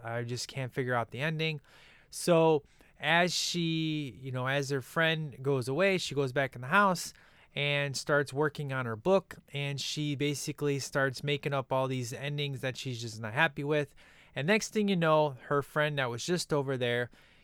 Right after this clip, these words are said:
gets slammed up against her back door and she gets stabbed, uh, multiple times. Now, of course, uh, Maddie can't hear these stab wounds, or she can't hear, not stab wounds, she can't hear her being stabbed, she can't hear her screaming,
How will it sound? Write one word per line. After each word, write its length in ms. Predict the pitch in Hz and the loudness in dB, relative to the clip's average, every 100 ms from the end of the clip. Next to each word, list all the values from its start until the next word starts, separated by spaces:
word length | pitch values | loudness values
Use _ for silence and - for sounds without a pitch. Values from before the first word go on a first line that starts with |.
| - | 2
gets 220 | 151 - | 2 2
slammed 440 | - 196 208 190 | -2 2 4 4
up 140 | 185 165 | 2 0
against 400 | 156 165 151 - | -2 -2 -2 -2
her 60 | |
back 320 | 143 143 139 | 2 2 2
door 400 | 139 127 127 120 - | -2 2 2 0 -4
and 160 | 127 120 | -8 -6
she 180 | - 127 | -6 -4
gets 640 | 131 127 - - - - - | -2 -4 -4 -4 -4 -8 -8
stabbed, 640 | - - 143 104 101 110 - _ _ _ | -8 0 2 2 -2 -12 -18 _ _ _
uh, 220 | 110 107 107 | -8 -6 0
multiple 460 | 147 147 123 117 | 0 0 -4 -6
times. 520 | - 110 90 104 - _ - | -6 -12 -12 -20 -20 _ -8
Now, 240 | 135 127 | -4 -4
of 140 | 120 - | -4 -2
course, 500 | 180 170 147 - - _ - - _ _ _ _ - | 2 4 2 -6 -10 _ -20 -20 _ _ _ _ -8
uh, 360 | 113 110 104 101 - | -6 -6 -8 -12 -12
Maddie 340 | 127 139 156 156 | 0 4 4 2
can't 340 | - 151 135 | -2 -6 -6
hear 640 | - 220 233 226 208 165 - | -4 0 8 8 8 2 -8
these 220 | 185 185 | -4 -2
stab 400 | - 185 175 175 | 0 2 4 4
wounds, 480 | 170 175 170 151 - 127 | 2 0 -2 -4 -10 -8
or 160 | 120 | -8
she 180 | 117 - | -8 -8
can't 180 | 147 131 | -6 -4
hear, 140 | 139 | -6
not 320 | 120 110 104 | -6 -10 -14
stab 240 | - 107 95 | -14 -14 -16
wounds, 140 | 98 | -14
she 100 | - | -10
can't 220 | 131 151 | -4 -4
hear 180 | 143 156 | 0 0
her 80 | 147 | 0
being 240 | 135 135 | -2 -4
stabbed, 440 | 120 - 175 165 143 | -6 0 4 4 2
she 100 | - | -6
can't 140 | 131 | -6
hear 120 | 123 | -6
her 60 | 113 | -6
screaming, 560 | - - 185 175 175 | -8 -4 -2 0 -2